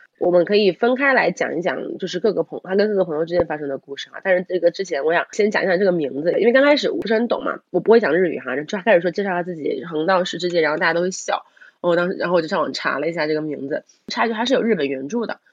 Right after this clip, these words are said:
所以有很多细节其实可以去原著里面去考究。这个横道世之介的那个名字是 Yokomichi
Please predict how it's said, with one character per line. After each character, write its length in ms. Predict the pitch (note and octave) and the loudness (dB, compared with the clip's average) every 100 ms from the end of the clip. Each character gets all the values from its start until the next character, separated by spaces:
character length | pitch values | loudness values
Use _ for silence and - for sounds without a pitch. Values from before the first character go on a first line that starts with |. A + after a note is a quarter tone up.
| - | 4
所 80 | |
以 80 | A3+ | 6
有 80 | G#3+ | 6
很 180 | G#3 D3+ | 4 0
多 320 | D3+ E3 F3 | 2 2 0
细 160 | - G#3 | -6 -4
节 140 | E3+ | -4
其 140 | D3 E3 | -4 -4
实 80 | |
可 80 | G3+ | -2
以 40 | F#3 | -2
去 120 | E3+ | -2
原 160 | D3 | -2
著 100 | F#3 | 0
里 60 | B3+ | -2
面 100 | D3 | -2
去 100 | C#3 | -8
考 200 | - - | -12 -14
究。 220 | - - - | -12 -12 -4
这 100 | B3+ | -2
个 80 | G#3+ | -2
横 300 | G3+ D3+ E3+ | -2 -4 2
道 180 | A3+ F#3+ | 4 4
世 160 | G3 | 2
之 160 | F#3 G#3 | -2 -2
介 180 | G3+ F#3+ | 0 0
的 200 | - - | 0 -2
那 80 | F3 | 0
个 80 | E3 | 0
名 240 | D3+ D3 | -2 -2
字 160 | F#3 F3 | -4 -4
是 220 | - E3+ | -2 0
Yokomichi 800 | A3 A#3+ C#4 A#3+ F#3+ - - | 4 4 6 4 2 -2 -6